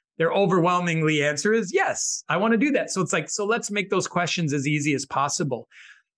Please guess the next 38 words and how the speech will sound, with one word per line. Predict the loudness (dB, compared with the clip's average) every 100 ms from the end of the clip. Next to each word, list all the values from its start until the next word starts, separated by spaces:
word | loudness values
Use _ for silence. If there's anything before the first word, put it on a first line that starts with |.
| _ _ -2
And | 2 4
when | 4 2
you | 2
start | 0 -2 2 2 0 -4 _
that | -4 0
relationship | 0 0 0 -2 -2 -2
off | 0 -2 -2
by | -2 -2
using | -2 -2 -2 -2
text, | -2 -2 -4 -10 -10 _ _ _ _
now | 0 2
you | 4 2 2
open | 0 0
the | 0
door | 2 2
to | 2
be | 0
able | -2 -2
to | -4
continue | -4 -4 -2 0
to | 0
use | 2 0 0
it | -2
for | 0 2
all | 2
the | 2 2
other | 0 -2
things | -4 -4 -2
that | -2 -2 0
you've | -2 0
talked | -2 -2 -2
about. | -4 -2 -6 -12 _ _ _ _ -4
Updates, | -4 0 2 2 2 0 -2 -4 _ _
service | -4 2 4 4 2
help, | 0 2 0 -2 -10 _ _ _
uh, | -2 -2
customer | -2 -2 0 0 0
service, | 2 0 2 2 2 -2 -4